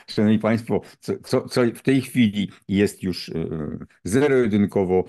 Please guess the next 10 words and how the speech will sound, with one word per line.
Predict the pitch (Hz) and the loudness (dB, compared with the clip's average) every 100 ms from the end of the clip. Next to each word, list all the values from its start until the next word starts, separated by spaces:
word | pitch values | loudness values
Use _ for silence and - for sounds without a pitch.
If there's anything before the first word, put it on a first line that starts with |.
| - - - | -6 -20 -6
e, | 85 82 82 80 80 80 78 80 - _ - _ _ | -2 0 0 -2 -2 -4 -6 -10 -16 _ -20 _ _
po | - | -10
prostu | 101 107 | -2 2
materiałem | 107 104 95 95 92 98 | 2 2 0 2 2 0
do, | 92 | 0
do | 98 | -2
prokuratury. | 98 107 117 123 113 113 95 - - - - | 0 0 2 2 2 2 2 0 -2 -10 -12
<laughs> | - 110 87 - - - - - _ _ _ _ _ _ _ | -6 -6 -8 -14 -10 -8 -8 -14 _ _ _ _ _ _ _
To | - 95 - - | -2 -2 -4 -8
Kaczyński | 95 - 87 - - 82 | -6 -4 -6 -8 -12 -12